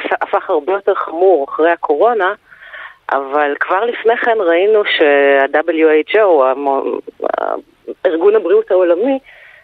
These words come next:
כבר הודיע שהדיכאון זה המגפה אחת הגדולות שאנחנו נתמודד איתם במאה עשרים ואחת.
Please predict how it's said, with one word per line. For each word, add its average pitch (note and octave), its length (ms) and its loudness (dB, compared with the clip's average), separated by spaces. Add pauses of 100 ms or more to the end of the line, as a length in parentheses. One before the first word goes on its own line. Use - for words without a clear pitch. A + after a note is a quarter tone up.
כבר E3+ 140 -2
הודיע E3+ 400 4 (180)
שהדיכאון F3+ 920 0
זה F3+ 120 0
המגפה E3 560 -2
אחת - 340 -6
הגדולות E3+ 500 0 (1160)
שאנחנו E3 840 0
נתמודד E3+ 300 0
איתם G3 240 -2
במאה F3+ 280 0
עשרים F3 280 -6
ואחת. D#3 400 -4